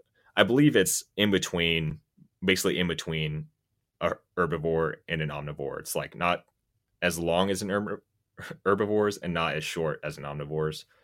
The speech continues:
Um, and we have many features that are similar to that of a frugivore. Uh, and people will argue that eating animals allowed our brains to grow.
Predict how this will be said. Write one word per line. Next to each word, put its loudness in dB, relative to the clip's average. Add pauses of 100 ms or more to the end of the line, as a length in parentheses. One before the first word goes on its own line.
(380)
Um, -6 (580)
and -4
we 4
have 4
many -2
features -6
that -4
are -4 (400)
similar -4
to -10
that -4
of -10
a -8
frugivore. -8 (160)
Uh, -10 (1400)
and -2
people 6
will 8
argue 4
that 0 (920)
eating 2 (120)
animals -4 (1200)
allowed 6
our 2
brains 0
to -6
grow. -2